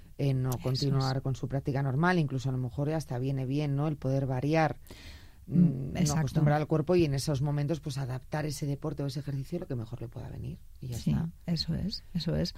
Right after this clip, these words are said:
Speaker 2: O sea, no dejar de entrenar, no dejar de moverse, porque además, mm, la rigidez, eh, y quedarse quieto empeora el dolor. O sea, que no lo creamos. Hombre, a ver, hay momentos que estas mujeres están dobladas que no pueden hacer
Speaker 1: Claro.
Speaker 2: nada y se tienen que meter en la cama.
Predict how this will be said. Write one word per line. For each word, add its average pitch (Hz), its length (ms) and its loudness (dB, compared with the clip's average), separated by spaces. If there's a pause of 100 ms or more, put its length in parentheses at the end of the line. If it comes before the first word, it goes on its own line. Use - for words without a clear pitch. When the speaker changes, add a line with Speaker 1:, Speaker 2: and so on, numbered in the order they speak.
(160)
Speaker 2:
O - 40 -8
sea, 160 140 4
no 160 100 8
dejar 160 300 4
de 190 80 6
entrenar, 190 460 6
no 185 100 6
dejar 170 240 2
de 160 80 2
moverse, 160 400 2
porque 170 220 -2
además, 160 340 2
mm, 156 360 2
la 160 120 4
rigidez, 160 480 2 (120)
eh, 156 300 2
y 151 440 2
quedarse 165 380 2
quieto 185 320 6
empeora 160 400 4
el 151 100 2
dolor. 147 300 0 (100)
O - 20 -10
sea, 156 260 -2
que 151 140 2
no 156 160 4
lo 160 100 2
creamos. 160 360 2 (120)
Hombre, 147 220 4
a 139 80 -2
ver, 147 200 -2 (480)
hay 147 120 0
momentos 147 460 2
que 151 100 -2
estas 151 280 -2
mujeres 147 280 0
están 147 220 2
dobladas 151 380 4
que - 80 4
no 147 80 6
pueden 151 200 4
hacer 151 140 4
Speaker 1:
Claro. 160 100 10
Speaker 2:
nada 143 100 10
y 156 40 10
se 165 40 10
tienen 175 160 10
que 180 80 8
meter 165 240 8
en 156 100 4
la 147 120 2
cama. 165 320 8